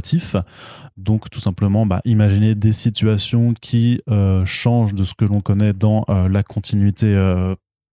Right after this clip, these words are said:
principale. Et donc, avec Spider-Man,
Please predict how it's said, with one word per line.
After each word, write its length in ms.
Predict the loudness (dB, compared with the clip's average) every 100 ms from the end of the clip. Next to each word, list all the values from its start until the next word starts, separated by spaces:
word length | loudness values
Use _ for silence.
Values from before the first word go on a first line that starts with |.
| -12
principale. 880 | -4 -2 -2 -2 -2 0 0 -2 -4 -12 -14 -14 -14 -4
Et 240 | -2 -2
donc, 260 | -2 -2 0
avec 280 | 0 -2 0 -2
Spider-Man, 720 | -2 -2 0 0 0 0 -2